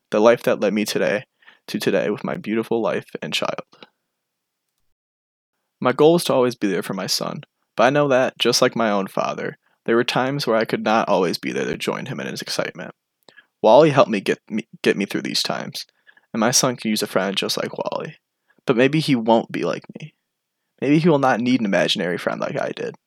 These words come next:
What he did not know is that he would not have to wait long for another set of feet to join him.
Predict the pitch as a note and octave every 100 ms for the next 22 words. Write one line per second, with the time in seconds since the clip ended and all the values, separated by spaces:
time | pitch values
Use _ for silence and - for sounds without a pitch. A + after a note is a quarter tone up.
0 | _ _ _ _ _ _ - - - B2+
1 | C#3+ C3+ A#2+ C3+ B2 A#2 A2+ A#2+ - B2+
2 | B2+ A2+ C#3 C3 A#2+ A#2+ C3 - A#2 A2+
3 | G2+ G2+ F2 F#2+ - - A#2 A2+ A#2+ A#2+
4 | A#2+ A2+ - G#2 - - C3+ - - -